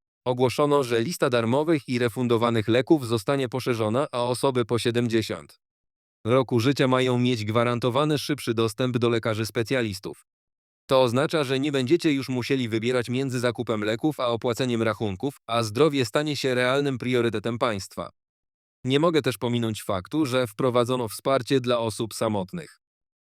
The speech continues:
Wiele starszych osób w Polsce mieszka samodzielnie, bez pomocy dzieci czy rodziny.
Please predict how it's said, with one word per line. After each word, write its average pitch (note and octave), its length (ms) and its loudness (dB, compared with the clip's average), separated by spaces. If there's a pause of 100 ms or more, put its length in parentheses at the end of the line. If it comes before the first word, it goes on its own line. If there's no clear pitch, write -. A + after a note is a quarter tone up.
(140)
Wiele A#2+ 320 2
starszych C3 460 -2
osób B2 280 -2
w - 100 -20
Polsce B2 400 0
mieszka C3+ 340 -2
samodzielnie, A#2+ 680 0
bez A2+ 180 -2
pomocy C3 360 -2
dzieci G#2+ 260 -4
czy A2+ 140 -2
rodziny. G#2 460 -2